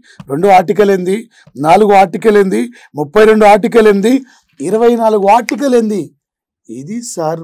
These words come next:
మనకు కావాల్సిన యొక్క బిట్టు. ఇలా నువ్వు ముందుకెళ్ళాలి సార్. మరి ముఖ్యంగా సార్, ప్రధానంగా దీంతో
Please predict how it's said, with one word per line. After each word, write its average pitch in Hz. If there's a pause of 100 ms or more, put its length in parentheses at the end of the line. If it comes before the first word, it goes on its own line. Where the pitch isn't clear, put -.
మనకు 143
కావాల్సిన 143
యొక్క 120 (120)
బిట్టు. 113 (1160)
ఇలా 131
నువ్వు 160
ముందుకెళ్ళాలి 123
సార్. 98 (1700)
మరి 110
ముఖ్యంగా 160
సార్, 156 (100)
ప్రధానంగా 143 (1200)
దీంతో 143